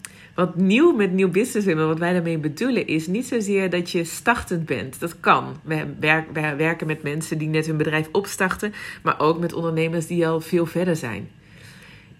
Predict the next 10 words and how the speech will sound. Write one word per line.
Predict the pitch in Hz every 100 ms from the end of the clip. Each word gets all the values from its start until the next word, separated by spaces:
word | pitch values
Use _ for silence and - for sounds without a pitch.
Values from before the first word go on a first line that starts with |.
| -
Nieuw | 160 165 214 285
businesswoman, | 233 269 254 202 190 180 185 180 -
een | - 170
nieuw | 220 247
businesswoman | 196 208 214 175 165 160
is | 156 156
voor | - -
ons | 190 226 240 - - -
een | - 147
vrouw | 139 160 170 190 208